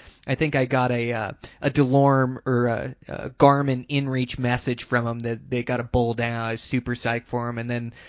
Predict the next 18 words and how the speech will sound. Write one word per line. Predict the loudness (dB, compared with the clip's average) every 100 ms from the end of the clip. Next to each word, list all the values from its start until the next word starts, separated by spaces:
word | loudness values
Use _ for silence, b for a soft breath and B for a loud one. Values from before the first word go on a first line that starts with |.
| B -2
once | 4 4 4
they | 2
flew | 4 4 4
back | 4 2 0
to | -6
town, | -2 -2 0 -2
they | -6
sent | -6 -6 -6
me | -6
pictures, | 0 -2 0 -6 -6 -8
and, | -10 -10
um, | -10 -10 -12 -16 B B
so | 6 8 8
excited | 6 -2 0 -2 -4
for | -4 -4
'em. | -4 -4
That's, | -6 -4
um, | -4 -4 -8